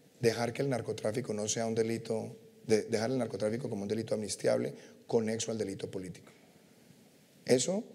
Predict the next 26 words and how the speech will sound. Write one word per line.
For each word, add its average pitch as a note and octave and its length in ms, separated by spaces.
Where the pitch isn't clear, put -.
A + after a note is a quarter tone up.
si - 180
bien A#2+ 220
no D3 80
tiene - 180
efectos C3+ 300
retroactivos, A2+ 480
yo B2 140
sí B2 100
quiero B2 160
modificarlo G#2 520
y A2+ 40
que - 120
quede G#2+ 200
claro B2+ 260
en B2+ 60
la A#2+ 80
Constitución F#2 480
colombiana F#2+ 500
que A2+ 140
no A#2 260
es A2 140
un G#2 80
delito G2+ 260
amnistiable. G2 540
¿Para A2+ 240
qué? A#2+ 220